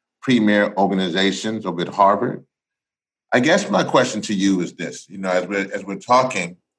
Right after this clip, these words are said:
I also feel, well, I'm excited for where we are as a movement. I'm also a little bit frustrated because,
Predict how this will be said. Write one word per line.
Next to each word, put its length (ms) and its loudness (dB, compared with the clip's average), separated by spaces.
I 560 2
also 520 2
feel, 680 2
well, 100 6
I'm 120 4
excited 500 2
for 100 0
where 140 6
we 160 4
are 160 6
as 120 -4
a 80 -2
movement. 560 0
I'm 160 2
also 240 2
a 40 -6
little 180 2
bit 160 -2
frustrated 680 -2
because, 800 2